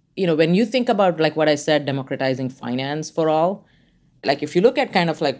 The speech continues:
where, where the money goes, it's of course kind of, like, helping people to invest in their future. But then I think, like, for a lot of people, spending is where, like, your day-to-day cash flows, like, your, your spending is a big part of it. And today, most of the products just, like,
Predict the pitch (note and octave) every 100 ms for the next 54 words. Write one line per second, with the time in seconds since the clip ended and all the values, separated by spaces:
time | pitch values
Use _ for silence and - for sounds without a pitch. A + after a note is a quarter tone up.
0 | B2+ - C3+ C#3 C#3 D3+ - D3 C#3 C#3
1 | C#3 C3+ C#3+ D#3+ C3+ - _ - E3+ G#3+
2 | - G3+ A3+ A#3 - F#3+ D#3+ E3 C#3+ -
3 | D#3 F3 E3+ E3 E3 D3+ D3 B2+ C3+ C3+
4 | C#3 C3+ C3 C3 C3 F3 G#3 G#3+ _ _
5 | _ _ _ - F3 A#3+ A#3 - A3+ A3
6 | E3+ D3+ E3+ D3+ D3+ E3 D#3+ - F3 E3
7 | C#3 C3 C3+ _ _ _ _ _ _ -
8 | - - E3+ F#3 D3 D3 - - C3+ D3+
9 | C3 B2+ B2 C3+ C3 G#2+ A#2+ D3 D#3+ D#3
10 | D3 D3 C#3 - C#3+ C#3 C3 C3 A#2+ B2+
11 | C3+ - C#3 - - - D#3 D3+ D#3+ D3
12 | B2+ C3+ - B2 B2 - G3 G#3+ C#3+ C3+
13 | C#3 D3 G#3 B3 F#3+ G3+ A#3+ G#3 G#3 E3
14 | E3 - - D#3 - C#3+ B2+